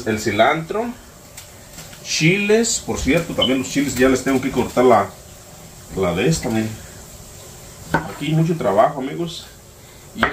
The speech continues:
por eso que yo les estaba haciendo el video que, pues, les quería decir que, les quería decir que, pues, me gustaría que me hubiera venido a ayudar alguien como a planchar la ropa, porque no quería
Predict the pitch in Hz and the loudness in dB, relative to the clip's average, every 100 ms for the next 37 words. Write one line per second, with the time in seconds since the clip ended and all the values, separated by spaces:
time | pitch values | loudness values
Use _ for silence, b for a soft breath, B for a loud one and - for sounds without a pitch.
0 | - 131 147 147 120 135 135 113 135 135 | -4 -8 -8 -8 -8 -6 -6 -6 -2 -2
1 | 127 139 135 117 101 113 135 131 113 101 | -2 -4 -6 -6 -6 -2 -2 -2 -4 -4
2 | - - - - - 104 98 - 101 113 | -6 -14 -20 -20 -10 -8 -8 -6 -2 0
3 | 131 117 107 127 135 120 101 - - - | 2 0 0 -2 0 -2 -2 -4 -8 -6
4 | - - - - - - - - - - | -8 -8 -14 -16 -16 -8 -4 -4 -8 -20
5 | - - - - 117 110 113 120 135 113 | -20 -20 -20 -10 -10 -8 -4 -2 -2 -2
6 | 127 135 147 127 107 101 104 101 - - | -4 -4 -4 -4 -4 -6 -8 -4 -4 -4
7 | 110 101 101 104 113 131 123 - 104 98 | -6 -6 -6 -2 2 4 2 -2 -2 -2
8 | 98 101 117 127 110 104 117 131 107 110 | -4 0 4 4 4 0 -6 -6 -6 -2
9 | 120 127 120 107 101 98 104 98 - 123 | -2 -2 -6 -8 -6 -6 -6 -8 -4 -2
10 | 120 107 107 135 135 143 - 104 - 104 | -2 -4 -2 -4 -2 -4 -4 -10 -6 -6
11 | 107 127 117 110 165 147 | -4 -4 -4 -4 0 0